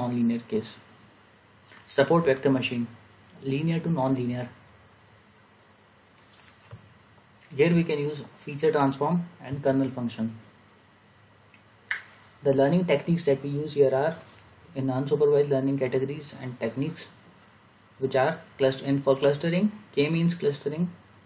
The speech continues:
spectral clustering, they were performed in clustering।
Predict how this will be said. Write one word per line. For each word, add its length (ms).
spectral 880
clustering, 560
they 100
were 180
performed 340
in 240
clustering। 460